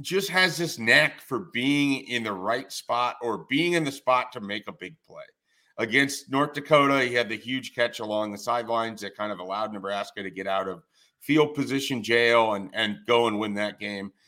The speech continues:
Um, you know, he put stress on Georgia Southern and on Northwestern on some of those crosses and drags.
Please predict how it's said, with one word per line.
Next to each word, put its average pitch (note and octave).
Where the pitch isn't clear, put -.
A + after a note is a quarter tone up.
Um, F#2
you A#2
know, G2
he A2
put A#2
stress -
on A#2+
Georgia A2
Southern A#2+
and F#2+
on F#2+
Northwestern A#2
on G2
some G#2+
of G2
those F2+
crosses A2+
and F2
drags. G#2+